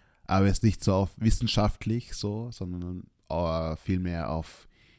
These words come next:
ihre Biografie. Sie erzählt so ihre Beziehung zu ihrem Vater, zu ihrem Bruder, zu ihren Boyfriends und, und,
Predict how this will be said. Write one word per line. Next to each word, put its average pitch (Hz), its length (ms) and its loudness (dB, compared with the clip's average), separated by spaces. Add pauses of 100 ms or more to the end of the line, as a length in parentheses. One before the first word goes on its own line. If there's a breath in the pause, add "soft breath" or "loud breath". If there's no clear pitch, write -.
(120)
ihre 98 300 4
Biografie. 95 1300 -10 (260)
Sie - 120 -10
erzählt 92 400 -4
so 92 300 -4
ihre 87 260 -2
Beziehung 101 600 2
zu 90 100 -4
ihrem 85 140 -2
Vater, 82 680 -2 (320 soft breath)
zu - 140 0
ihrem 104 140 6
Bruder, 87 640 2 (440 soft breath)
zu - 220 -4
ihren 90 320 2
Boyfriends 90 840 -4
und, 87 220 -10
und, - 560 -12